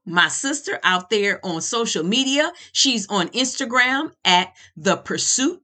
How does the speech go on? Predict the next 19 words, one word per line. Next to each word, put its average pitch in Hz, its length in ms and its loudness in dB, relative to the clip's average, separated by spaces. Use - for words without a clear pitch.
to 147 140 0
Happy, 240 500 0
and 214 140 0
she's 285 260 2
on 262 220 2
Facebook 233 540 0
with 190 320 2
The 180 140 2
Pursuit - 600 -2
Club. 156 480 -2
Make 254 160 4
sure - 160 2
you 254 160 0
join 240 380 2
her 185 180 2
on 190 120 2
The 175 80 -4
Pursuit 403 460 -2
Club 170 380 -4